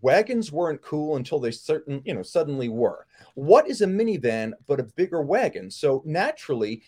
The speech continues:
if you're all about your Dodge Magnum S R T, your C T S V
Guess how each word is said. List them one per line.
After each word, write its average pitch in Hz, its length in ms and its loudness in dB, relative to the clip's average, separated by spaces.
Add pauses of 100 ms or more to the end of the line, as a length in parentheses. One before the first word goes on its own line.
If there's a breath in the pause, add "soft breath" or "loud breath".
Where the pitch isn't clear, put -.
(160 soft breath)
if 143 120 -8
you're 240 140 6
all 175 240 6
about 165 300 2
your 131 140 -4 (100)
Dodge 139 560 2
Magnum 127 680 -2
S 127 240 -4
R 131 160 0
T, 147 380 -8 (180 soft breath)
your 131 140 -6
C 180 260 -10
T 175 260 -6
S 147 220 2
V 156 460 -12